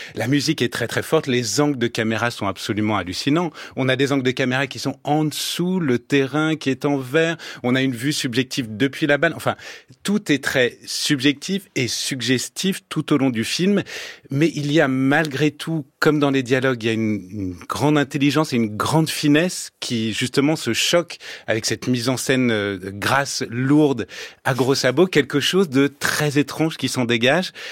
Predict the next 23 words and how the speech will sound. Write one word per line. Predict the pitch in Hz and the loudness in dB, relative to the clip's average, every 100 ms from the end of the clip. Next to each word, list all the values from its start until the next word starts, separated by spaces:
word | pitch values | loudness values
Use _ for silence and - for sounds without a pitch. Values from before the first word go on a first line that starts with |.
| - - - - | -14 -16 -14 -4
et | 143 | 0
d'assez | 147 - 185 | 2 2 0
sensuel | - 147 143 - 156 175 | 2 0 0 0 0 0
finalement. | - 127 117 131 | 0 2 2 0
On | 165 110 | 0 0
revient | 127 123 160 | 2 2 2
à | 151 | 2
des | 117 | 0
films | - 156 | -2 -4
qu'on | - | -2
n'avait | 110 104 | 0 0
pas | 123 | 0
vus | 123 135 | -2 -4
depuis | - | 0
longtemps | 127 127 139 | 2 2 4
non | 135 | 2
plus, | 131 185 | 2 -2
qui | 170 - 127 117 117 | -4 -2 0 0 0
ont | 113 123 | 0 0
irrigué | 127 143 135 147 | 0 0 2 2
les | 120 | 2
années | 117 120 | -2 -2
quatre-vingt-dix | 123 - 127 123 123 139 - | -2 -2 -2 -2 -4 -6 -8